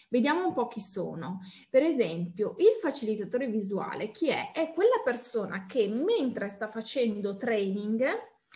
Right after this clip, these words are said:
aiuta il gruppo a comprendere, a seguire il ragionamento grazie a delle, ehm,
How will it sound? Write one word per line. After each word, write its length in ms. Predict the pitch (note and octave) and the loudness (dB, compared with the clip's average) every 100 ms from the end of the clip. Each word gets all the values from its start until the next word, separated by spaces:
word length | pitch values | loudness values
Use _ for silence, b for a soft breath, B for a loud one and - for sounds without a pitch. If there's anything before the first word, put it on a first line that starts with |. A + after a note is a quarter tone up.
| B B B B B B _ _ | B B B B B B _ _
aiuta 540 | D4 D#4+ F4+ A4+ A4 B3 | 2 6 10 10 10 2
il 100 | G#3 | 2
gruppo 420 | C4 D4+ - G#3 | 2 0 0 -6
a 100 | - | 0
comprendere, 920 | B3+ A#3+ A#3+ A3+ A3 B3 B3+ A3+ G3 | 2 4 2 0 2 4 4 2 2
a 40 | F#3 | -2
seguire 460 | - G3+ A3 A#3 | -2 0 4 4
il 80 | A3 | 2
ragionamento 880 | G3+ G3 A3 C#4+ C#4 F3 E3+ F#3 D4 | -2 -2 0 0 -2 -2 -4 -4 -4
grazie 840 | C#4 C#4+ B3+ - - D4 D#4+ D#4+ - | -2 -2 -4 -8 -8 -4 -2 -4 -4
a 440 | G#3+ G#3+ A#3 - | 0 0 -2 -8
delle, 760 | - G#3+ A3 G#3+ G#3+ G#3+ G#3 - | 0 6 6 6 2 0 -2 -6
ehm, 960 | - G#3 G3 G3 G3 F3+ - C3 A#2+ | -8 -6 -4 -2 -2 -2 -4 -8 -10